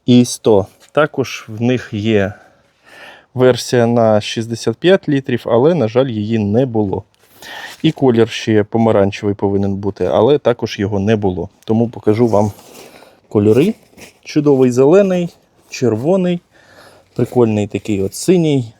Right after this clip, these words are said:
В принципі, вирішив, е, почати розповідати трішечки і про заплічники також, бо такого на каналі ще не було.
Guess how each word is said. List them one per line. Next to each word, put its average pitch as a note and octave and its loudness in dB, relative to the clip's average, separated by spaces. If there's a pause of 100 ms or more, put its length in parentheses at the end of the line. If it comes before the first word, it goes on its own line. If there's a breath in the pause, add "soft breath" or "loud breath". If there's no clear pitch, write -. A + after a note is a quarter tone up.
В - -20
принципі, C#3+ 0
вирішив, A#2 -2
е, F#2 0 (160)
почати A#2 -2
розповідати G2+ -2
трішечки G#2 -8 (500 loud breath)
і A#2 2
про G2+ 0
заплічники G#2+ -2
також, - -4
бо A2+ 2
такого A2+ 0
на G2 -4
каналі F#2+ 0
ще G2 -4
не F#2+ -2
було. D3+ -2